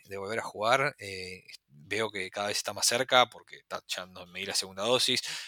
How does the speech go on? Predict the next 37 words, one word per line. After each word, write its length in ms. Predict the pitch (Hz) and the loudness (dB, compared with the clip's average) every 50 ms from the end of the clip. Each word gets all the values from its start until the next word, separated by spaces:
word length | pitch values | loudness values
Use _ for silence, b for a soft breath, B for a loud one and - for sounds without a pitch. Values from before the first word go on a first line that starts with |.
| B B | B B
Eh, 220 | _ - 87 - - | _ -8 -8 -8 -6
no 140 | - 113 117 | -4 -4 0
creo 160 | - 127 135 | 2 2 4
que 100 | 117 117 | 4 4
pueda 240 | 95 - 120 120 117 | 2 4 6 8 8
ir 120 | 113 110 | 8 8
al 120 | 104 104 101 | 8 6 4
club 260 | - - 120 117 113 | 2 0 2 4 4
acá 220 | 104 101 107 107 | 4 6 4 4
en 60 | 107 107 | 4 2
el 120 | 101 101 | -2 -4
meta 240 | 98 110 110 - 104 | -6 -6 -4 -2 -2
local 300 | 101 98 101 107 110 110 | -2 0 0 2 2 2
hasta 320 | 95 - - - - - | 0 -2 -4 -8 -8 -10
dentro 280 | 98 98 95 - 98 98 | -10 -8 -8 -8 -8 -8
de 40 | 101 | -10
un 80 | 101 | -6
tiempito 420 | - - 104 101 110 117 - 123 101 | -4 -4 -4 -2 -4 0 0 0 -2
por 140 | 101 92 | -2 -8
tema 180 | - 98 101 101 | -10 -6 -2 -2
de 60 | 101 | -2
tiempos, 380 | 98 117 120 120 120 120 117 - | 0 2 0 0 2 -2 -4 -4
pero 160 | _ 101 92 | _ -2 2
seguro 300 | - - 101 104 110 110 | 2 2 2 0 -4 -4
que 180 | - 101 101 107 | 0 0 0 2
ar-, 180 | - 110 104 104 | 2 2 2 4
voy 120 | 104 113 | 4 4
a 40 | 113 | 4
recibir 360 | 110 104 - - 110 110 107 | 4 4 0 0 2 0 -2
gente 260 | - - 107 104 - 98 | -2 -4 -6 -6 -6 -8
en 80 | 98 | 2
casa, 360 | - 110 107 - - 123 127 - _ _ _ _ _ _ _ _ _ _ _ _ _ _ _ - _ | 4 6 6 6 6 4 -2 -6 _ _ _ _ _ _ _ _ _ _ _ _ _ _ _ -14 _
eh, 500 | - 104 95 95 92 90 85 90 92 87 - | -2 -2 -2 0 -2 -4 -6 -6 -8 -8 -6
para 140 | 92 90 92 | -6 -6 -6
jugar 220 | - - 101 98 | -6 -4 -2 -2
alguna 240 | 98 98 98 101 95 | -2 -2 -4 -6 -6
partida. 480 | 92 90 - 110 113 120 123 123 131 | -8 -8 -2 2 4 6 6 6 6